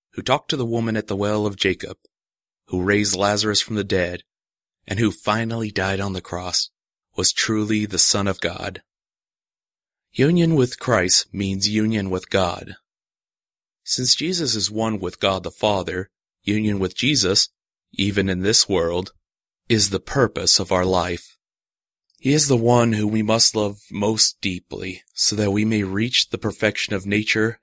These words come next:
and find true happiness. To love Jesus of Nazareth with an intimate personal love is to love God with an intimate personal love, for Jesus is God.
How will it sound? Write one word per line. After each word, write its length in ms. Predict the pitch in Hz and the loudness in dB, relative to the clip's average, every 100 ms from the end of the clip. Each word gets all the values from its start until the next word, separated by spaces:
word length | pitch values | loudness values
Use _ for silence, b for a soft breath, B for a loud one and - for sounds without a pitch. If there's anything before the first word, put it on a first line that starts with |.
| - | -10
and 140 | 101 | -8
find 340 | - 101 98 101 | -2 -2 0 -2
true 260 | - 101 | -4 -4
happiness. 720 | 95 87 - 87 90 90 - - _ _ _ _ _ _ - | -2 -4 -6 -10 -6 -4 -4 -8 _ _ _ _ _ _ -10
To 120 | 110 | -2
love 200 | 113 139 | 2 2
Jesus 380 | 123 120 113 98 | 2 0 0 0
of 100 | 92 | 0
Nazareth 720 | 92 95 90 95 90 92 - _ _ _ _ | 0 0 0 -2 -2 -4 -6 _ _ _ _
with 160 | 95 95 | -4 -2
an 120 | 95 - - | -2 -4 -2
intimate 920 | 110 117 113 - - 117 107 107 - _ | 0 0 -4 -6 -4 0 0 0 -4 _
personal 680 | - 104 107 - 107 104 101 | -6 0 2 2 0 -4 -4
love 440 | 98 87 90 95 - | -4 -4 -6 -10 -8
is 140 | 101 - | -4 -2
to 100 | 87 | -2
love 340 | 90 92 107 | 0 -2 0
God 400 | 92 90 87 90 | 0 2 0 -2
with 180 | 87 85 | -4 -4
an 140 | 87 | -4
intimate 460 | - 92 92 101 92 | -4 -4 -2 -4 -4
personal 420 | 92 90 - 92 | 0 2 2 0
love, 380 | 92 85 87 90 _ _ - | 0 -2 -6 -12 _ _ -10
for 220 | - 95 | -4 -2
Jesus 600 | 95 101 101 98 98 - | 0 0 0 0 0 -2
is 260 | 98 95 85 | -2 -2 -2
God. 440 | - - - - | -4 -10 -10 -16